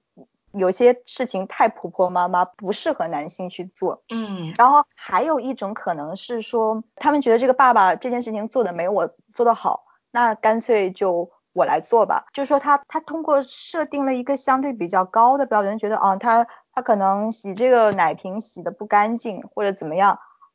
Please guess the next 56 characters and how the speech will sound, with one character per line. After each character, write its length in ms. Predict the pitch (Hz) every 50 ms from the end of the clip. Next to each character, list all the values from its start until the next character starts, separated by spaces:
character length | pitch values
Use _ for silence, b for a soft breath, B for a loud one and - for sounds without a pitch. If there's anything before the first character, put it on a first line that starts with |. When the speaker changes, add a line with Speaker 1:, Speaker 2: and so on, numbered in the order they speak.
| _ _
Speaker 1:
那， 520 | 180 185 220 214 202 196 190 180 170 - - 117
然 120 | 156 175
后 120 | 180 202 208
就 120 | 233 214 - - - _ - - - - - _ _ _ _ _
尝 260 | - - - 196 240
试 100 | 240 330
了 80 | 302 262
一 100 | 208 208
次 180 | 220 - 254
之 140 | 220 - 208
后， 240 | 214 226 196 - B B B B _
觉 80 | - 196
得 60 | 202
这 80 | 196 220
个 60 | 202
爸 120 | 202 214 196
爸 100 | 190 185
做 120 | 185 202
得 80 | 190 185
不 120 | 185 185
好， 160 | 175 170 151
然 120 | - 151 156
后 100 | 180 175
我， 200 | 165 160 147 - -
我 80 | 180
来 140 | 160 151 160
做 160 | 165 - 196
吧。 60 | 180
那 100 | 170 196 196
可 180 | 190 - 208
能 100 | 180 170
爸 160 | 208 247 247 247
爸 100 | 233 220
以 120 | 196 165
后 160 | 175 208 208 196
也 180 | 180 160 151
就 100 | 143 254
是 80 | 240 247
被 140 | 247 285 285
批 200 | 277 - 302 294
评 180 | 294 240 220
了， 200 | - 220 214 202 -
就 80 | 208 214 196
也 100 | 185 180
没 160 | 175 180 196
这 80 | 208 220
个 60 | 240
热 200 | 254 311 302 254
情 200 | - - 180 175
去 100 | 190 190
继 160 | - 175 185
续 100 | 185 180
做 220 | - - 190 180
下 160 | 170 170 151 160
去 160 | - - 156
了。 200 | - - -